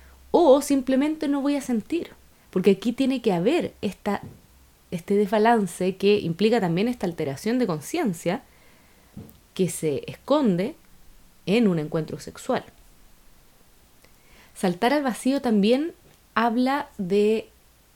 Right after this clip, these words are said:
fusionarme con otro, y no necesariamente una persona, sino que con la vida.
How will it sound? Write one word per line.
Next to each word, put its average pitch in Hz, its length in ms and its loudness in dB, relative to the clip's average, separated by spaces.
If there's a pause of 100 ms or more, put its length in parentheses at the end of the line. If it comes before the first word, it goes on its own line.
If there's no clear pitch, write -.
(800)
fusionarme 202 720 -2
con 202 120 0
otro, 208 220 -6 (480)
y 185 80 -2
no 202 120 6
necesariamente 208 520 2
una 180 100 0
persona, 180 440 -6 (140)
sino 175 240 -2
que 202 120 2
con 185 160 2
la 160 100 0
vida. 180 380 -2